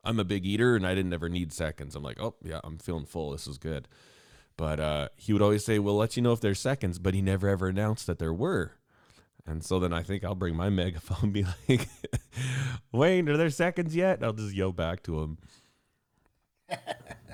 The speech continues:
Speaker 1: Yeah, no, I'm gonna bring mine next year. Definitely. <clears throat>
Speaker 2: Yeah, I'm
Speaker 1: Yeah, it was
Speaker 2: pretty
Speaker 1: cool.
Speaker 2: sure it, and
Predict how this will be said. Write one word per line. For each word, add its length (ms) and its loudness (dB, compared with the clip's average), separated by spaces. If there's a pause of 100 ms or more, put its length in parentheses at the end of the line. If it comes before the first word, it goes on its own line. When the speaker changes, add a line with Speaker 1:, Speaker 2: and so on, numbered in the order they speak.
Speaker 1:
Yeah, 240 -6
no, 80 -4
I'm 140 -4
gonna 140 0
bring 160 -2
mine 160 -4
next 240 -6
year. 240 -8 (480)
Definitely. 560 -8 (560)
<clears throat> 120 -14 (1700)
Speaker 2:
Yeah, 180 10
I'm 60 12
Speaker 1:
Yeah, 60 10
it 20 4
was 100 4
Speaker 2:
pretty 160 12
Speaker 1:
cool. 80 6
Speaker 2:
sure 220 12
it, 320 8 (160)
and 180 10